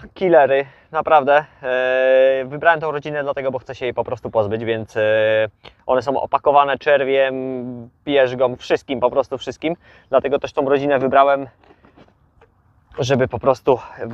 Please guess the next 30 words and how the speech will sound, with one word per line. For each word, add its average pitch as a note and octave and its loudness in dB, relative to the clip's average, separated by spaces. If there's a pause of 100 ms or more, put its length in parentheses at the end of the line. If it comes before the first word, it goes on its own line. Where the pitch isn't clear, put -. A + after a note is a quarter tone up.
ona C3+ 0
wychowywała B2+ 2
mi B2+ -10
matki. D3+ -4 (840)
Tak B2 -2
więc C3+ -2
będziemy C#3 2
tam C3 0
zaraz B2 0
szli, D#3+ -2
no C#3+ -8
i C#3 -6
to B2+ -2
będzie B2+ -2
walka B2 4
o A2+ 0
życie. G#2+ -6 (1700)
Dobra, G2+ -6
muszę G#2 -8
sobie A#2+ -2
dobrze C#3 2
odkurzacz C3 0
rozpalić. A#2+ -4
Uwierzcie C3 -2
mi, B2 -6
że C3 -10
te D3 0
pszczoły C3+ 0
w - -20
tej C3 -2